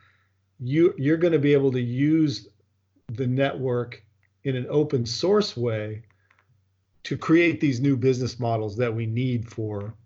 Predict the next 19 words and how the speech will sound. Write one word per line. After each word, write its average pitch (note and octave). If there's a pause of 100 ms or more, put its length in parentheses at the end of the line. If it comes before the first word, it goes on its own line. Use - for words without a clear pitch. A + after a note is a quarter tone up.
for B2
I A#2+
O A2
T A2
and G2+
I A2+
O G#2+
M G#2
T. G#2 (360)
So -
it's C3+
really, G3+ (180)
really E3
a A#2+
powerful A#2 (460)
change B2+
that's A#2
coming, A2+ (960)
um, A2+